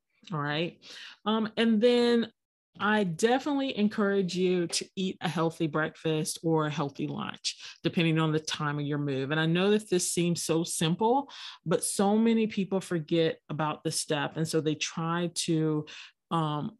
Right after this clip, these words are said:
start moving and doing things on an empty stomach, and that is not good. Um, you're gonna be active on your move day, and you don't wanna run out of energy, or worse, have a medical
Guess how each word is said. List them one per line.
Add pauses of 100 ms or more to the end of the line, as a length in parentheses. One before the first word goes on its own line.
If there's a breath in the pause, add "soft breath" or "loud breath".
start
moving
and
doing
things
on
an
empty
stomach,
and
that
is
not
good. (400 loud breath)
Um,
you're
gonna
be
active
on
your
move
day,
and
you
don't
wanna
run
out
of
energy,
or
worse, (200)
have
a
medical